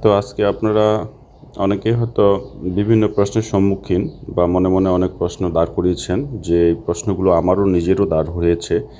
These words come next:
তো সেই প্রশ্নগুলো নিয়ে আপনা-, আপনাদের সাথে আজকে কথা বলবো। প্রশ্নগুলো হলো যে নতুন apps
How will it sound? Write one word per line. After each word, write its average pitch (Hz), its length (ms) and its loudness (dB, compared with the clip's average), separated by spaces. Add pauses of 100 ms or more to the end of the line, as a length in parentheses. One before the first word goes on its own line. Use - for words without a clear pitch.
(380)
তো 95 100 -2
সেই 98 180 2
প্রশ্নগুলো 98 520 0
নিয়ে 98 280 4
আপনা-, 85 360 -2 (280)
আপনাদের 90 280 -2
সাথে 92 280 -4
আজকে 87 420 0 (380)
কথা 98 240 -2
বলবো। 85 480 0 (280)
প্রশ্নগুলো 104 500 2
হলো 107 180 2
যে 98 220 0 (200)
নতুন 98 520 0 (140)
apps - 540 -4